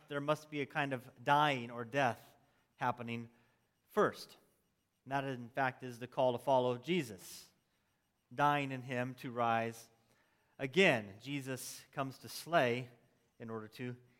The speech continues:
heal. Now, remember, as we're entering Mark here for a number of weeks, Mark is telling the good news. That's what he says in verse one. Telling the good news of Jesus' victory. Victory over sin, over sickness, over death, over the devil.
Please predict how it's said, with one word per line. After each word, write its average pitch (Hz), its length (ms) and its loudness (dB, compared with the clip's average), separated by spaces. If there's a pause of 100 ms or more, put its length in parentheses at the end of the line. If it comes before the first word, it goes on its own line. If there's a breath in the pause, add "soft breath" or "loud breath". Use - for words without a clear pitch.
(140 soft breath)
heal. 113 380 -2 (280)
Now, 147 160 0
remember, 160 480 2 (520)
as 131 120 -12
we're 160 140 -8
entering 156 320 -6
Mark 139 340 2
here 139 180 -4
for 123 360 -4
a 127 80 -8
number 135 240 -2
of 117 100 -2
weeks, 127 440 -8 (680 soft breath)
Mark 220 240 4
is 185 140 -4
telling 180 340 2
the 147 80 -6
good 160 240 2
news. 151 300 0
That's 117 200 -10
what 147 100 -6
he 139 60 -4
says 147 260 2
in 139 100 -10
verse 143 240 -6
one. 131 240 -4 (320)
Telling 165 180 0
the 156 80 0
good 170 240 4
news 175 400 4
of 139 220 -4
Jesus' 170 640 -2
victory. 135 560 -4 (560 soft breath)
Victory 160 320 -4
over 147 160 2
sin, 165 480 4
over 127 200 -2
sickness, 170 520 0
over 120 200 -6
death, 151 380 4
over 139 220 -4
the 127 220 0 (240 loud breath)
devil. 143 400 4